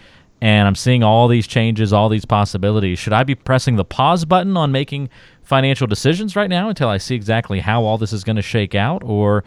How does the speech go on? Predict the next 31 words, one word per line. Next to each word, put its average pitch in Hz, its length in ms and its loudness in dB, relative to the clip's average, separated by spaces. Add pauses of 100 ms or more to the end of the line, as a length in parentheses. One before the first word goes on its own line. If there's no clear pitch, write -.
(300)
you 110 80 -4
know, 101 80 2
is 101 100 0
it 107 80 4
okay 107 300 2
to 101 60 0
kinda 95 220 -2
continue 98 480 -2
on 92 240 0
with, 87 280 -4
with 92 160 -6
however 90 440 -2
I'm 80 140 -4
planning 95 540 -2
or 85 240 -4 (260)
pull 113 160 2
the 98 140 -2
trigger 104 340 2
on 95 160 0
retirement? 98 800 -2
I 95 40 -6
mean, 87 120 -4
is 85 140 -6
there 92 120 -2
any 101 140 0
reason 98 320 -2
for 95 140 -6
somebody 95 260 -2
to 90 80 -4
kinda 95 220 -4
have 90 260 -4